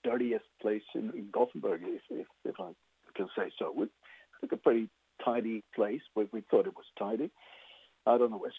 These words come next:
coast, um, uh, you know, just, just by the sea. But it was ama-, amazing, actually. Uh, you, you know, you, you don't realize it until you go there, because we, when you walk on the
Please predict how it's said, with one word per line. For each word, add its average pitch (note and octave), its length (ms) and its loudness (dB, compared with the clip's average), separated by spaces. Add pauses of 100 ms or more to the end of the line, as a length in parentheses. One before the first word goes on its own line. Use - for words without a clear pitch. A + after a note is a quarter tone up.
coast, C#3+ 280 2 (140)
um, B2 440 0 (320)
uh, - 280 -4
you A2+ 100 0
know, A2+ 160 -4 (120)
just, A2+ 140 -8 (280)
just B2 160 4
by A2+ 140 6
the F#2+ 120 -6 (120)
sea. C3 200 -6 (920)
But B2 200 8 (340)
it C3+ 140 0
was G3+ 280 -2
ama-, E3 360 -4 (120)
amazing, D#3+ 500 -6 (100)
actually. - 400 -8 (160)
Uh, - 360 -14
you, - 240 -10
you - 40 -8
know, - 200 -12
you, B2 120 -18 (160)
you B2 60 -4
don't D#3+ 300 0
realize B2+ 400 4 (160)
it A#2+ 140 -10
until A#2 420 -4
you G#2+ 180 -4 (500)
go B2 180 8
there, F#2+ 300 -6
because A#2+ 260 -8
we, B2 140 -2 (100)
when A#2 140 -2
you A#2 120 -2
walk D3 320 0
on C3 100 -6
the G#2+ 80 -6